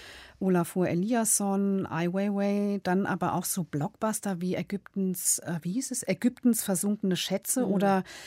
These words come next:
Speaker 1: dann wiederum so Fotografieausstellungen, eigentlich so eine, auch ein Stück weit eine Wundertüte, ne?
Speaker 2: Wikinger,
Speaker 1: Also,
Speaker 2: genau.
Speaker 1: ja.
Speaker 2: Ja.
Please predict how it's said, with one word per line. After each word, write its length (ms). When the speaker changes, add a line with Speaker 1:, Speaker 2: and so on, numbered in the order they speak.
Speaker 1:
dann 200
wiederum 260
so 160
Fotografieausstellungen, 1300
eigentlich 520
so 80
eine, 260
auch 180
ein 80
Stück 300
weit 160
eine 180
Wundertüte, 720
ne? 220
Speaker 2:
Wikinger, 420
Speaker 1:
Also, 180
Speaker 2:
genau. 300
Speaker 1:
ja. 60
Speaker 2:
Ja. 300